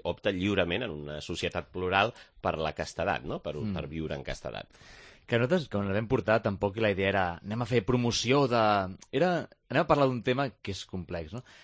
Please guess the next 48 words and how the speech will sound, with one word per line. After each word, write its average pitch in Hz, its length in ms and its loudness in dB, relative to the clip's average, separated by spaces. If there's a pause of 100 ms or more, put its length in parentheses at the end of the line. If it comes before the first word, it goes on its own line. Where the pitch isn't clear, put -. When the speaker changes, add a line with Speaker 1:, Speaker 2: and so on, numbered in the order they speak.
(100)
Speaker 2:
I 123 60 -2
és 135 60 -4
veritat 170 180 -2
que 139 80 4
Felip 120 220 -2
Arinyó 123 300 2
no 120 140 -2
només 131 260 0
és 95 200 -4
que 92 100 -14
és 90 60 -10
un 90 100 -6
testimoni, 95 480 -4
sinó 98 220 -4
que 110 80 -6
és 113 100 -2
algú 135 400 2
que 104 80 -2
ha 92 200 -2
fet, 113 280 2 (100)
és 101 140 -6
un 113 100 -6
pensador, 92 540 -6
ja 101 380 0
ha 110 120 -2
pensat 123 360 -2
aquesta 101 340 -6
realitat 104 460 -2 (800)
que 104 200 0
jo 107 280 2
no 92 240 -2
he - 40 -2
sentit 92 280 -8
molta 87 420 -6
gent 110 260 -4
que - 80 -10
ho 85 60 -4
hagi 87 160 -8
fet, 87 260 -6
no? 95 140 -2
Amb 107 140 0
aquestes 107 360 -4
claus 117 260 2
més 113 180 -2
filosòfiques 117 640 2
de 107 100 2
pensament, 98 440 -2
clar, 123 160 0